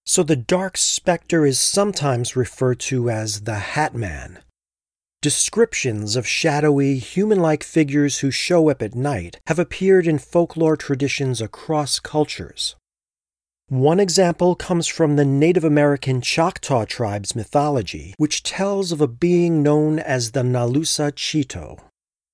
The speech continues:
This shadowy creature is so feared that many will not even utter its name for fear that doing so will summon the spirit. And there's good reason to be afraid of this dark nocturnal visitor.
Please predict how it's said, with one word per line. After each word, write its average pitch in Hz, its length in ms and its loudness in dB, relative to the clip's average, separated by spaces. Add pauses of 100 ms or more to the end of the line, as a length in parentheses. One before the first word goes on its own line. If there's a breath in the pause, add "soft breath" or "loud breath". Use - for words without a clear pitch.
(200)
This 143 340 2
shadowy 160 640 2
creature 139 580 -2
is 123 180 -2
so 202 360 2
feared 104 720 -2
that 131 240 -2
many 185 400 2
will 143 180 4
not 156 300 -4
even 165 340 -2
utter 160 240 2
its 135 220 2
name 135 460 0
for 113 240 -4
fear 190 480 0
that 123 280 -2
doing 180 380 4
so 82 380 -4
will 104 220 -10
summon 180 520 0
the 95 80 -6
spirit. - 640 -6 (420)
And 170 340 0
there's 170 320 0
good 147 240 2
reason 143 400 0
to 131 100 -4
be 143 120 4
afraid 160 500 2
of 110 200 2
this 123 200 0
dark 123 540 -2
nocturnal 113 720 -2
visitor. 95 580 -4